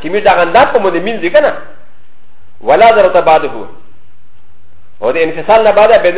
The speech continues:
نه ضرورت نشته کنه. اندام په مینځل شوی ده، به نه مجبوری نشته. پوت شو نجاست له مسله، مفتبه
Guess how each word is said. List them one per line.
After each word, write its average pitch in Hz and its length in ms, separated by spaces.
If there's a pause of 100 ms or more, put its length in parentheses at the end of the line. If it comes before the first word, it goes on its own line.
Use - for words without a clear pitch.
نه 202 80
ضرورت 196 320
نشته 202 240
کنه. 294 240 (800)
اندام 170 300
په 233 80
مینځل 185 360
شوی 277 180
ده، 208 140
به 180 120
نه 208 180
مجبوری 175 340
نشته. 160 340 (680)
پوت 214 260
شو 196 60
نجاست 190 380
له 262 100
مسله، 269 380 (880)
مفتبه 190 420